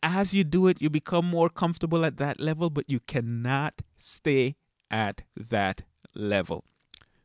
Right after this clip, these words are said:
Here's the problem with internet marketing. Back when, you know, we had the dot-com bubble, you had a lot of people going online, making websites, and they were getting filthy rich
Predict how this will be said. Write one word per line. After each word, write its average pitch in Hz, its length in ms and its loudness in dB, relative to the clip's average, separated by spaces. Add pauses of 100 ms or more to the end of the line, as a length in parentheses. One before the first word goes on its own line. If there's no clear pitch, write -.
(140)
Here's 160 360 4
the 165 80 0
problem 143 460 2
with 127 260 -4
internet 120 380 -2
marketing. 90 400 -8 (1500)
Back 160 400 4
when, 160 440 2
you 147 120 0
know, 139 140 4
we 135 140 4
had 127 140 4
the 120 100 0
dot-com 110 800 -2
bubble, 113 360 4 (200)
you 127 100 2
had 135 80 4
a 120 80 4
lot 120 220 0
of 131 80 -4
people 123 260 0
going 113 320 4
online, 117 640 0
making 110 380 0
websites, 127 720 2
and 110 140 -4
they 120 80 0
were 113 140 0
getting 123 500 -2 (240)
filthy 151 460 0
rich 135 520 2